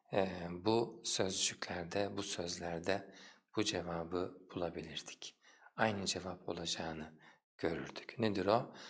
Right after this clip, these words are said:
Sabredeceksin. Eğer sabretmez isen sonucu elde edemezsin.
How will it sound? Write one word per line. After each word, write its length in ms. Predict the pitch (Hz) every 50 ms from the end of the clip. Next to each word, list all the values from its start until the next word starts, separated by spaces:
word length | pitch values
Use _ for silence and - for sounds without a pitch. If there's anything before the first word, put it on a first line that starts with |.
| - - -
Sabredeceksin. 1040 | - - - 147 147 127 107 90 - - 90 - - - - - - - - - - - - _ _ - - - - - - - - - - - -
Eğer 200 | 101 101 110 117
sabretmez 840 | - - - 113 104 98 98 98 90 - - 127 131 135 131 - -
isen 600 | - 110 - - - 131 143 170 175 - - - - - _ _ _ - - -
sonucu 520 | - - 117 101 95 92 95 92 95 113
elde 380 | 113 - 95 95 92 - 98 92
edemezsin. 640 | 92 - - - 123 104 - - - - - 85